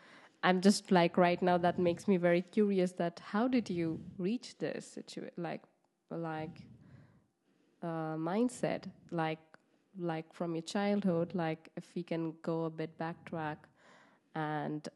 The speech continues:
um, if you can share a bit about, like, what really happened, uh, like, you spoke about sexual abuse,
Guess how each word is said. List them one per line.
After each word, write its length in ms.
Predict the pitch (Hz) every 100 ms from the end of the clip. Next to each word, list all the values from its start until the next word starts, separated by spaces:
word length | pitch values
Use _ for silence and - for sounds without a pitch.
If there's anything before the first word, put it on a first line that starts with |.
| -
um, 560 | 156 151 151 151 156 - _ _ _ _ _ _ _ _ _ _ _ _ _ _ _ _ _ _
if 160 | 175 185
you 80 |
can 220 | 175 165 165
share 340 | - 180 170
a 60 | 165
bit 200 | 180 170
about, 380 | 160 160 156
like, 400 | 160 156 151 - _ _ _ _ _ _
what 240 | 180 170
really 240 | 190 175 175
happened, 480 | 185 202 180 160 156 -
uh, 200 | 165 160
like, 400 | 160 156 160 -
you 60 | 170
spoke 280 | - 175 170
about 300 | 165 160 -
sexual 480 | - 160 - 175 165
abuse, 520 | 165 165 175 -